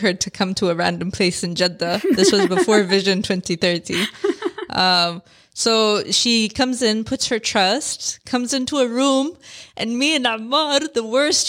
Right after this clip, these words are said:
Speaker 1: humans in the world, have a microphone sitting on the table, and we say, "Yalla, sit down, we're gonna record."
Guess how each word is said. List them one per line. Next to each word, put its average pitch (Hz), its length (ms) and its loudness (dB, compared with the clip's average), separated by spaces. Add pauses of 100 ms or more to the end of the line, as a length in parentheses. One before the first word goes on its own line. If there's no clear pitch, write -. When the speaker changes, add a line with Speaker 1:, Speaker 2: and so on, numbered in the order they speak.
Speaker 1:
humans 247 400 0
in 202 180 -4
the 190 140 -4
world, 240 420 0 (200)
have 247 200 -2
a 240 80 0
microphone 233 720 -2
sitting 277 420 -4
on 240 140 -2
the 226 80 -2
table, 233 420 -2 (380)
and 190 140 -8
we 202 60 -2
say, 226 180 0
"Yalla, 254 240 2
sit 254 180 -4
down, 226 220 2
we're 196 140 -2
gonna 220 120 2 (120)
record." 202 280 0